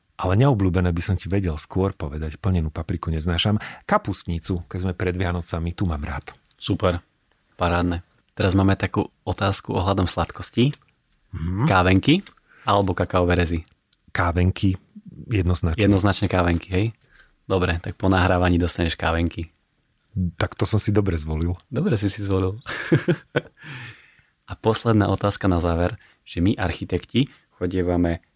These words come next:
Speaker 2: celý v čiernom a
Speaker 1: To
Speaker 2: veľmi
Speaker 1: viem.
Speaker 2: často. No. A aký máš ty na toto názor, že prečo podľa teba architekti nosia čierne oblečenie?
Speaker 1: To je fantastická otázka. Inak, e, hneď, e, vidím, e, taký kreslený vtip, e, tak,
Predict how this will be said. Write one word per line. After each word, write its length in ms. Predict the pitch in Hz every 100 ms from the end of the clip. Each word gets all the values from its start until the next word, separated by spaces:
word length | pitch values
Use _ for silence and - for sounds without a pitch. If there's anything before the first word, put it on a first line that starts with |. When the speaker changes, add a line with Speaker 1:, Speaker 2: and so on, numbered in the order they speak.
| _
Speaker 2:
celý 240 | - 101 95
v 80 |
čiernom 420 | - 90 87 82 82 -
a 80 | 90
Speaker 1:
To 160 | 98
Speaker 2:
veľmi 160 | 90 87
Speaker 1:
viem. 40 | 80
Speaker 2:
často. 320 | 85 - - _ _ _ _ 92
No. 160 | 85 82 _ - _ _ _ _ -
A 160 | 98 -
aký 240 | 127 175
máš 160 | 139 120
ty 160 | - 120
na 80 |
toto 240 | 117 - 113
názor, 480 | 87 85 82 120 -
že 160 | 104 90
prečo 320 | - 131 -
podľa 400 | 110 104 104 95
teba 180 | 104 92 92
architekti 720 | 95 - - 92 - 90 - _
nosia 320 | - 92 - 90
čierne 400 | - 85 85 87
oblečenie? 560 | 85 80 80 76 80 - _ -
Speaker 1:
To 80 |
je 160 | 156 135
fantastická 720 | - 87 98 - 87 - -
otázka. 480 | 80 - 90 - 101
Inak, 280 | 95 95 -
e, 280 | 98 92 87
hneď, 280 | 101 101 - 98
e, 20 | 90
vidím, 440 | 87 92 92 92 87 - - - - -
e, 240 | 95 90
taký 280 | 98 - 90 _ _
kreslený 560 | - 104 101 117 101 95
vtip, 480 | - - 104 113 -
e, 40 | - - 90 85 87 90 90 85 _ - _ _
tak, 160 | -